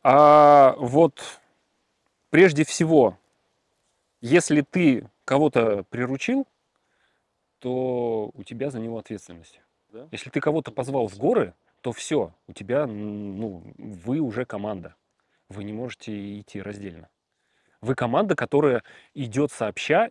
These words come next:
Speaker 1: и, м, точно никуда не разделяется. Вот. Однозначно всегда только в пределах видимости.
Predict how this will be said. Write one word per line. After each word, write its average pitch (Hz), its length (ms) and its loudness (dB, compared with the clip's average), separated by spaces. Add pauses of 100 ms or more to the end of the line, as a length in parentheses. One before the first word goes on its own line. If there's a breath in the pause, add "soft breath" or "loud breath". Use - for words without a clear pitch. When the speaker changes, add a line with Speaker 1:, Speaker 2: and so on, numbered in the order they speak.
(120)
Speaker 1:
и, 139 560 -2 (1120 soft breath)
м, 127 260 -8
точно 120 380 0
никуда 101 320 -10
не 98 100 -12
разделяется. 104 800 -8 (640)
Вот. 98 400 -12 (140)
Однозначно 117 600 -6
всегда 110 360 -8
только 101 280 -14
в - 100 -20
пределах 107 440 -12
видимости. 139 600 -10